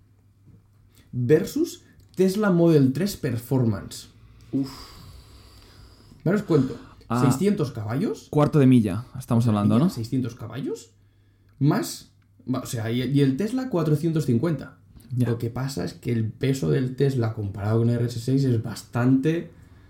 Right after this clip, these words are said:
Speaker 1: diferente. O sea, pesa bastante menos el Tesla.
Speaker 2: Mm.
Speaker 1: Y el par motor es
Speaker 3: ¿Pesa
Speaker 1: coche.
Speaker 3: menos el Tesla?
Speaker 1: Sí,
Speaker 2: Sí.
Speaker 1: sí, es un coche más pequeño. Sí, sí, pesa menos.
Speaker 3: ¿Pero es
Speaker 1: El R S seis
Speaker 3: eléctrico
Speaker 1: un coche
Speaker 3: y todas las baterías?
Speaker 1: Da igual, da igual. El R S seis yo creo que,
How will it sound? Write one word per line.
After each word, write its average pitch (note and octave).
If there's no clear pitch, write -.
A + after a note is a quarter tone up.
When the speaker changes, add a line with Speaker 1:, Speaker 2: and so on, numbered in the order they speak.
Speaker 1:
diferente. A#2
O -
sea, G2
pesa A#2+
bastante C3
menos B2+
el A2
Tesla. -
Speaker 2:
Mm. A2+
Speaker 1:
Y C3+
el A#2
par A#2
motor B2
es A2+
Speaker 3:
¿Pesa A2
Speaker 1:
coche. A2
Speaker 3:
menos C3+
el F#2+
Tesla? A2
Speaker 1:
Sí, A2
Speaker 2:
Sí. -
Speaker 1:
sí, A2+
es A2
un G#2+
coche G#2
más A2
pequeño. G#2
Sí, A#2+
sí, A2
pesa G#2+
menos. G#2
Speaker 3:
¿Pero -
es -
Speaker 1:
El A2
R G#2+
S A#2+
seis -
Speaker 3:
eléctrico G3+
Speaker 1:
un A#2
coche B2
Speaker 3:
y B2+
todas A#2
las A2
baterías? A#2
Speaker 1:
Da G2+
igual, G2
da F#2+
igual. G2
El -
R F#2+
S G2
seis G2
yo G2+
creo G2
que, G2